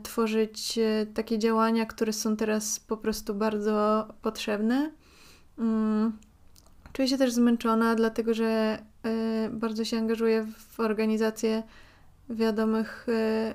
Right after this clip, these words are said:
wydarzeń. No, ale mam nadzieję, że, mam dużą, dużą nadzieję, że, że po prostu coś to popchnie do przodu i też chciałabym się z wami dzisiaj podzielić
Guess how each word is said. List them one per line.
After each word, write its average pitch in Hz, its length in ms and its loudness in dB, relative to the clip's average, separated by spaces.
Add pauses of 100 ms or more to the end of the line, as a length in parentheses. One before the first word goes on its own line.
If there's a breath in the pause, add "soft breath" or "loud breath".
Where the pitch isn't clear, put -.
(120)
wydarzeń. 233 760 0 (1700 soft breath)
No, 240 520 2
ale 240 200 0
mam 240 220 2
nadzieję, 240 460 2
że, 226 680 -2 (460 loud breath)
mam 226 140 2
dużą, 226 360 2
dużą 214 260 0
nadzieję, 214 520 0
że, 220 520 -4 (540)
że 226 160 -6
po 226 120 -6
prostu 220 760 -2 (720 soft breath)
coś - 420 -4 (120)
to 220 180 -2
popchnie 220 440 -2
do 208 100 0
przodu 262 640 0
i 254 100 2
też 226 160 -6
chciałabym 220 420 -2
się 233 120 -2
z 208 60 -4
wami 214 280 0
dzisiaj 214 240 -4
podzielić 214 640 0